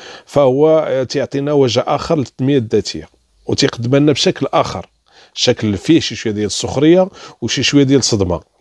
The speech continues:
لأن باش يلفت الانتباه ديالك وتتبع معاه حتى الآخر باش تخرج بواحد الإفادة غادي يحاول يوصلها لك عبر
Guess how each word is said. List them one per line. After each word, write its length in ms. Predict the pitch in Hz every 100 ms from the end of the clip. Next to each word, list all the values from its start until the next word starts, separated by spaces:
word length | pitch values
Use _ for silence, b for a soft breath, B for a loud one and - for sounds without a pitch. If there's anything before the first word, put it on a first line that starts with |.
| -
لأن 220 | 90 107
باش 220 | 113 -
يلفت 360 | 107 - 160 127
الانتباه 360 | 120 113 113
ديالك 320 | 98 127 196 - B B B B
وتتبع 480 | 110 - 175 170 147
معاه 180 | 160
حتى 160 | 147 156
الآخر 360 | 143 120 - 185
باش 260 | 160 -
تخرج 280 | - - 170
بواحد 300 | 139 135 104
الإفادة 420 | 143 117 151 135
غادي 260 | 143 139 139
يحاول 340 | - 160 170
يوصلها 400 | 156 - - 87
لك 200 | 78 -
عبر 400 | 82 107 147 175